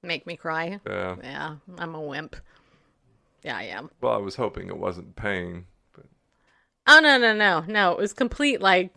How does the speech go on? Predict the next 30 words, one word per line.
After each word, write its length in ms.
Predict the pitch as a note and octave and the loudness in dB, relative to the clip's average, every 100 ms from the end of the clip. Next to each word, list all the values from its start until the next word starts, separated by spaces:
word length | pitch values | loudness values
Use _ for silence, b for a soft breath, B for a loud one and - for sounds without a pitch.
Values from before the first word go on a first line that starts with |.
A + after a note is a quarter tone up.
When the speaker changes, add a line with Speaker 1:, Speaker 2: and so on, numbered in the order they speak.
| - | -2
Speaker 1:
like 140 | A3 | 2
I 80 | A3+ | 2
said, 360 | - B3 G#3+ F#3 | 4 4 4 4
I 160 | G3 A3+ | 4 6
have 120 | A#3 | 4
never 400 | G3+ G#3+ A3+ A#3+ | 2 2 4 2
felt 380 | - G#3 G3 - | 4 2 2 0
like 240 | D#3+ E3 _ _ _ - | -2 -2 _ _ _ -10
going 420 | F#3 F#3+ G3+ F3+ | 0 2 4 0
here, 220 | E3+ A3 - | -4 -6 0
'cause 200 | C#4 B3+ | 0 6
I 180 | D#4 | 6
could 180 | - C4 | 8 4
tell 200 | - C#4+ | 4 4
my 140 | F#3 F3+ | 4 2
neck's 300 | F3+ F#3 - | 0 -2 -4
been 200 | D#3 D3+ | -8 -8
compressed, 680 | D#3 - G3 D3+ - - _ B B B B | -10 -2 0 0 -4 -16 _ B B B B
but 260 | G3+ F#3 - _ | 0 0 -4 _
I 100 | G#3 | 6
have 100 | A#3+ | 6
never 280 | G#3+ A3 A3 | 6 4 4
felt 320 | - F#3 F3+ | 2 0 2
it 80 | E3 | -2
go 200 | F3 E3+ | 0 -2
from, 180 | - D#3+ | -2 -4
like, 220 | D3 D3 | -4 -4
that 420 | E3 E3+ D#3+ - - | 0 2 2 0 -6
to 120 | E3 | -4
that. 420 | D#3 D3 C#3 - | 0 0 0 -6